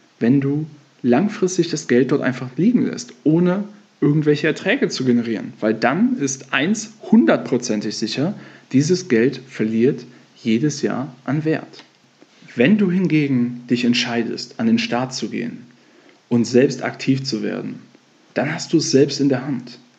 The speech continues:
Du wahrst deine Chance und du kannst zumindest gewisse Teile kontrollieren und beeinflussen, anstatt einfach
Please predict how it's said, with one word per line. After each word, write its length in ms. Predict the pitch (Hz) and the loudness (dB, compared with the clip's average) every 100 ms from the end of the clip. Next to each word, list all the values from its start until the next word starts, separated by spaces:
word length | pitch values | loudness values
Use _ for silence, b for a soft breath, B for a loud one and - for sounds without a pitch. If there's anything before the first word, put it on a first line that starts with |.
| _ _ | _ _
Du 200 | 127 117 | 0 2
wahrst 440 | 117 165 202 - - | 0 -2 -4 -10 -14
deine 400 | 131 127 127 180 | -4 0 0 0
Chance 580 | 175 - 151 135 - - - | -2 -2 -2 -2 -6 -12 -10
und 140 | 127 131 | -4 -2
du 60 | |
kannst 260 | 135 180 - | -2 -2 -2
zumindest 720 | 160 156 208 185 208 - B B B | 0 4 4 4 0 -4 B B B
gewisse 380 | - 127 - 135 | 2 2 0 -4
Teile 360 | - 143 208 185 | -2 0 2 2
kontrollieren 560 | - 123 - 139 175 | 2 2 4 4 4
und 120 | 165 165 | 2 -2
beeinflussen, 680 | - 180 202 123 117 113 110 B B | -2 -2 -2 -2 -2 -4 -8 B B
anstatt 360 | - 123 147 147 | -4 -2 -2 -2
einfach 360 | 135 131 - | -4 -4 -6